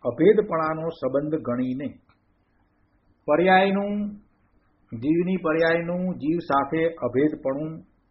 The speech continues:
એક અપેક્ષાથી છે. જ્યારે દ્રષ્ટિનો વિષય બતાવવો હોય ત્યારે એમ કહેવામાં આવે કે બે અંશ છે,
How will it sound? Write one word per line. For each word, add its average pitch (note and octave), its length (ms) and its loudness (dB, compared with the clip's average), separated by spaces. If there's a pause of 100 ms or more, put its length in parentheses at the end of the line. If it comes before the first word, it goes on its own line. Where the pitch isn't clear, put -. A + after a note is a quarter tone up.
(680)
એક E3 180 0
અપેક્ષાથી B2+ 720 -6
છે. D#3+ 120 -10 (1700)
જ્યારે F#3 240 6
દ્રષ્ટિનો G#3+ 440 -2
વિષય G3+ 300 0
બતાવવો G3+ 380 4
હોય F3+ 200 6
ત્યારે F3 260 2 (200)
એમ G3 120 0
કહેવામાં D3+ 500 2
આવે E3 200 0 (440)
કે D3+ 80 -4
બે D3 160 -2 (160)
અંશ A3 260 -2
છે, G#3+ 140 2